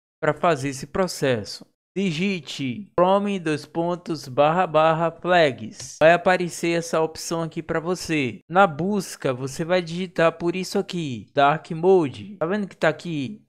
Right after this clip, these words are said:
tá em default? Vocês vão colocar Enable. E agora você vai clicar nessa opção.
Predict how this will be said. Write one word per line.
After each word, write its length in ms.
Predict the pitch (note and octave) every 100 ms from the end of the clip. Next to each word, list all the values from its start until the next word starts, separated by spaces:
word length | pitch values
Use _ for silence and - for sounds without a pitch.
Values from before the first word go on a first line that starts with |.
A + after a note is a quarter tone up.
| _
tá 100 | -
em 60 | D#3+
default? 800 | B2+ - F3+ F3+ C#3 - - G3+ _ _ _ _ _ _ _
Vocês 320 | C#3+ F#3 D#3+
vão 120 | F#3+
colocar 800 | G3+ F#3+ D3 C#3+ D3+ D3+ D#3+ _ _ _ F3+
Enable. 800 | F#3 G3 F#3+ D3 A2 A#2 B2+ _ -
E 160 | E3+
agora 280 | G3 E3 F3+
você 160 | F#3 F#3
vai 160 | F3+
clicar 380 | F#3 F3 E3+ E3
nessa 460 | D3+ D#3 F3 - F#3+
opção. 680 | F#3 - - G3 D3+ B2